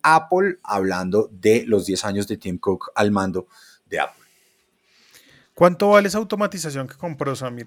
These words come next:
Speaker 2: Es que me quedó sonando. Yo, yo nunca escuché que alguien
Speaker 1: Nada,
Speaker 2: dijera
Speaker 1: costó, costó tres euros.
Speaker 2: Cuatro euros. Ah,
Speaker 1: Sí,
Speaker 2: buy the
Speaker 1: cuatro
Speaker 2: Mac.
Speaker 1: euros.
Speaker 2: Hay Mac Pack.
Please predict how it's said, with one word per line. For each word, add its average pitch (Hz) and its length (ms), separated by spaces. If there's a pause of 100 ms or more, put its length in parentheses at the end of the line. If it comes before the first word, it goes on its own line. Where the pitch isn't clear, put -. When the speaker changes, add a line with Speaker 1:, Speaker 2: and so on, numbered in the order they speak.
Speaker 2:
Es 143 120
que 156 240
me 170 100
quedó 139 220
sonando. 151 360
Yo, 131 140
yo 139 140
nunca 165 260
escuché 127 220
que 202 60
alguien 254 160 (120)
Speaker 1:
Nada, 180 80
Speaker 2:
dijera 151 260
Speaker 1:
costó, 147 560 (340)
costó 147 480
tres 170 360
euros. 156 680 (960)
Speaker 2:
Cuatro 185 340
euros. 143 440 (200)
Ah, 156 300
Speaker 1:
Sí, 123 240
Speaker 2:
buy 185 200
the 190 40
Speaker 1:
cuatro 156 400
Speaker 2:
Mac. 170 160
Speaker 1:
euros. 117 140
Speaker 2:
Hay 151 240
Mac 160 600
Pack. 123 400